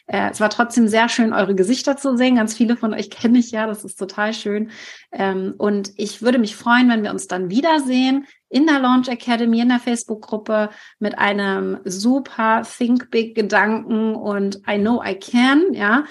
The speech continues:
Äh, das möchte ich nochmal fördern, dass ihr an euch glaubt und auch daran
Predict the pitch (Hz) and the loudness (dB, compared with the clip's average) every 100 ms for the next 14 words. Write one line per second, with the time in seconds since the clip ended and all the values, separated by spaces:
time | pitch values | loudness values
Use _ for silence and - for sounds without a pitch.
0 | - - - 202 202 202 220 233 240 233 | -14 -18 -6 -2 -2 0 0 0 2 0
1 | 240 233 214 202 190 - 220 247 247 240 | 0 -4 -4 -4 -6 -2 2 4 4 2
2 | 214 - 220 220 220 208 208 196 - 214 | 0 -4 -2 -2 -2 -4 -6 -8 -2 2
3 | 240 240 214 208 - 208 208 208 196 196 | 4 2 -2 -2 0 0 0 -4 -2 -4